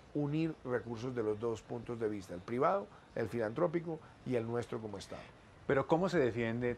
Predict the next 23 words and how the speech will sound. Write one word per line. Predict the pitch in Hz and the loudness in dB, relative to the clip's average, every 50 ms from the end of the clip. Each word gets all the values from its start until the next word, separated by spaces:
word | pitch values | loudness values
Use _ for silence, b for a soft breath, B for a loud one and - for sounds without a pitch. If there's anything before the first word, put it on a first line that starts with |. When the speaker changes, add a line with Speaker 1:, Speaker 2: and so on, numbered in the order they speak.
| - - | -4 -2
Speaker 2:
todo | - 139 135 139 | -2 0 2 0
ese | 143 135 - 156 | 0 0 0 2
incremento | 156 156 143 - - 135 117 110 104 101 110 120 143 143 123 104 - - 113 110 | 2 2 0 0 0 0 0 2 0 0 0 2 2 0 0 -2 0 0 2 2
de | 107 101 95 | 2 2 0
áreas | 95 98 104 120 113 | 0 0 0 -2 -2
protegidas, | - - 110 - - 98 95 101 107 113 113 | -2 -4 -4 -4 -4 -6 -2 0 0 0 0
presidente, | - 120 104 - 101 98 98 95 98 98 113 | -2 -4 -4 -4 -4 -4 -4 -4 -4 -4 -4
cuando | 113 - 123 110 101 98 101 | -2 0 0 -2 0 -2 -4
uno | 104 110 113 120 120 113 - - - | -2 0 0 0 0 -2 -6 -12 -6
ve | 117 113 113 110 | 0 2 2 2
que | 110 - | 2 0
los | 123 127 117 | -2 -2 0
ambientalistas | 117 107 110 101 - - 110 107 110 - - 123 | -2 -2 -4 -4 -2 -2 -2 -2 -2 -2 -2 -4
están | 120 110 - 113 107 | -2 0 -2 0 2
preocupados | - 127 139 - 123 - - 120 117 123 131 | 2 2 2 2 2 4 6 8 8 6 4
porque | - - 135 113 - - 113 104 101 - - - - - - | 2 -2 -4 -4 -4 -4 -6 -6 -6 -8 -12 -18 -20 -12 -2
la | - 131 127 127 | 0 2 2 2
deforestación, | 127 123 - 131 131 - - - 127 - - 139 139 143 | 2 2 0 0 -2 0 0 0 0 2 2 0 0 2
por | 147 151 | 2 0
ejemplo, | 135 117 117 113 113 131 | 2 0 0 0 -2 -2
tuvo | 127 - 135 131 | -2 0 0 0
un | 135 139 | 2 2
avance | 135 135 139 135 127 131 131 123 - - 135 135 | 2 4 6 6 6 6 4 0 0 -2 -2 -2